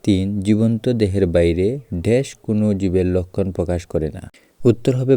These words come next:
ভাইরাস। চার, ইস্ট নামক ছত্রাক পাউরুটি কারখানায় ব্যবহার করা হয়। পাঁচ, দণ্ডাকৃতির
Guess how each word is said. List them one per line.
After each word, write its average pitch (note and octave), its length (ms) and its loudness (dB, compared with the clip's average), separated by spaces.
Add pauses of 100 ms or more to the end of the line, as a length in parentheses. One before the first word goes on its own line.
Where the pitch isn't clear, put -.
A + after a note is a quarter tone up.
ভাইরাস। E2 380 2 (540)
চার, G2+ 240 4 (300)
ইস্ট - 220 -2 (140)
নামক D3+ 320 -2
ছত্রাক G2+ 340 0 (100)
পাউরুটি A2+ 400 4
কারখানায় A2+ 440 0
ব্যবহার F2 340 4
করা D#2+ 240 0
হয়। D2 200 -6 (320)
পাঁচ, G2+ 240 0 (280)
দণ্ডাকৃতির A2 680 0